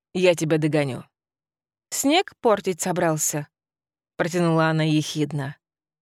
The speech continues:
"Именно. Топай давай отсюда". "Фу!" буркнула она и, пошатываясь, поплелась к дороге. Я быстро замёл все следы падения под окном спальни, закинул на плечо узелок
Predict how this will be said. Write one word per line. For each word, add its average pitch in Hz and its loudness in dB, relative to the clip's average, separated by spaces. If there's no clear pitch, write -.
"Именно. 147 0
Топай 214 4
давай 160 4
отсюда". 147 -4
"Фу!" 254 2
буркнула 170 2
она 202 0
и, 151 0
пошатываясь, 156 0
поплелась 160 0
к 147 -6
дороге. 143 -6
Я 214 6
быстро 233 2
замёл 220 4
все 226 -2
следы 214 0
падения 190 2
под 175 0
окном 175 0
спальни, 208 0
закинул 170 2
на 160 2
плечо 151 -2
узелок 160 2